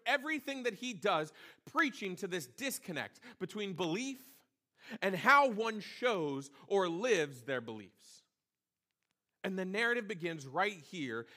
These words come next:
as John preaches to this crowd. And friends, John does it not as nicely as Jesus. Because as we read here,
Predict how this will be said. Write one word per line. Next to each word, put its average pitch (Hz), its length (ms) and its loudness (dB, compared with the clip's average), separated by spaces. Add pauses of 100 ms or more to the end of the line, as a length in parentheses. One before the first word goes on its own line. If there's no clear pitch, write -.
as 139 160 -6
John 151 440 -4
preaches 147 460 -10 (200)
to 143 80 -12
this 135 240 -8
crowd. 113 220 -18 (1700)
And 151 120 -8
friends, 175 240 0 (160)
John 214 260 4
does 220 200 4
it 196 120 0 (420)
not 190 320 2
as 165 160 -4
nicely 135 520 -6
as 104 160 -14
Jesus. - 680 -20 (1700)
Because 156 240 -6
as 165 140 -8
we 165 160 -6
read 196 340 -8
here, 117 420 -8